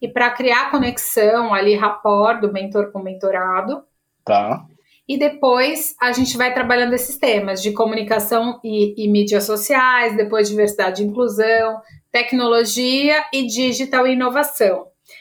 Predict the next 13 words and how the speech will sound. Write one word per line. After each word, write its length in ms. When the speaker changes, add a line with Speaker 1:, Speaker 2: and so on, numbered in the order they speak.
Speaker 1:
Mas, 920
é, 800
naturalmente, 1300
surgem 800
outros 640
assuntos 680
de 120
interesse 720
do 120
mentor 380
e 80
do 80
mentorado, 880